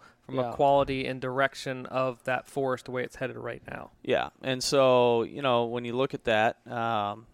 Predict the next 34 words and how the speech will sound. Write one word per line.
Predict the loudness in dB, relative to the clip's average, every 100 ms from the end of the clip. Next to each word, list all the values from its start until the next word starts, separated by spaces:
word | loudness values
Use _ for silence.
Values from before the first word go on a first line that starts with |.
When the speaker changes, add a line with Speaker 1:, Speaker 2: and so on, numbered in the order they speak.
| -20 -14
Speaker 2:
very | 2 4 4 4
unproductive, | 0 -4 2 2 2 -2 -2 -2
but | -4
a |
mixed | -2 -6 -4 -10
species. | -4 -4 -4 -4 -4 -2 -4 -8
You've | -10 2
got | 4 6
a |
lot | 6 4
of, | 4 2 0 -2
uh, | 2 4 4
hickories | 0 -4 -4 -4 -2 -4 -2
and | 0
oaks, | 2 2 _ -10 -6
and | -6 -8 -12 -12 -10 -10 -10 -16 -20 -14
you | -6 0
have | 2 2
some | -2 -4
understory | -4 -4 -4 -2 -2
trees | -4 -4 -2 -4 -4
with | -10 -8
flowering | 2 2 2 0
dogwood. | 2 4 4 0 0 2 0 -4 -20 -20 -10
Then | -6
you | -4
have | 2 2 2
your | -4
classic | 0 4 4 4 -4 -10
eastern | -10 -8 -8
red | -6 -4
cedar | -6 -6 -6 -8
scattered | -2 0 0 -6
through. | -6 -4 -2 -4